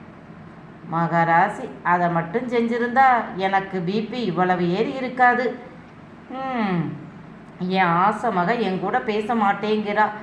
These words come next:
எல்லாம் அந்த கருப்பியால வந்த வினை" என்று நினைத்த பாக்கியா, "அப்படி சொல்லுங்க.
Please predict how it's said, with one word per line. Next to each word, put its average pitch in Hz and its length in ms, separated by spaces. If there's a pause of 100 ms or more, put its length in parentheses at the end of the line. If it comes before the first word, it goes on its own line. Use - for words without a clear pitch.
(180)
எல்லாம் 185 460
அந்த 208 140
கருப்பியால 190 800
வந்த 208 300
வினை" 185 280 (160)
என்று 208 360 (140)
நினைத்த 214 380
பாக்கியா, 185 560 (680)
"அப்படி 190 460
சொல்லுங்க. 220 480